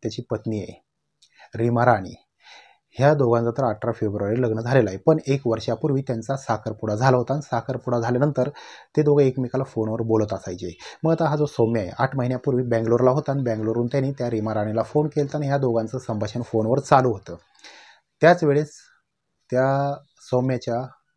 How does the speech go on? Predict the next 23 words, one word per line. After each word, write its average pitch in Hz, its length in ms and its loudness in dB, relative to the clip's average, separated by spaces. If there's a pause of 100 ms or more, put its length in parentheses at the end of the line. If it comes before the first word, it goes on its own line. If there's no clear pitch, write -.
(340)
मोबाईलवर 131 420 0
दुसरा 120 380 -4
कॉल 104 220 -2
आला. 90 200 -8 (360)
मग 156 100 -4 (140)
तो 143 240 2
रीमाला 120 260 0
म्हटला 131 240 -2
की 127 280 -4
"एक, 120 140 -6 (360)
अ, 120 340 -2 (140)
एक 123 160 -6
दोन 120 180 0
मिनटं 120 260 0
थांब 170 200 4
जरा, 131 160 2
मला 131 140 -2
दुसरा 113 300 -4
कॉल 110 220 -2
आलेला 135 380 0
आहे, 147 200 -4
मी 117 100 -4
तुला 131 160 -6